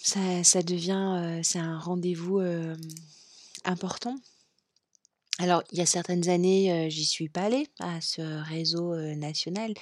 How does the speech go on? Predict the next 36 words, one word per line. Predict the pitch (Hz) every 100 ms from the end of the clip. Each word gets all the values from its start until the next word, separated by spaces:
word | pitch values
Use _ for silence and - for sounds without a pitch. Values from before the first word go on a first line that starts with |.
| - - 170
Donc, | 156
pardon, | - 160 151 156 123
à | 135 147
Rungis, | 165 165 185
c'était | - 151 156 151
les | 156 151
journées, | 156 156 160 160
euh, | 143 - - - - - - -
P | 165
C | - 160 170
R | 165
de | 151
la | 147
S | 147 151
F | 143
R | 151 -
P. | - 180
J-, | 165
j'y | - 175
suis | - 175
pas | 175
allée, | 170 170 185
hein, | 165 160 151
à | 147
toutes, | - 190 190 -
euh, | 147
depuis | 156 151 -
tous | -
les | 160 151
deux | 160 175
ans, | 175
depuis, | 160 151 - 160
euh, | 151
deux | 151
mille | 156 -
quatre. | 208 214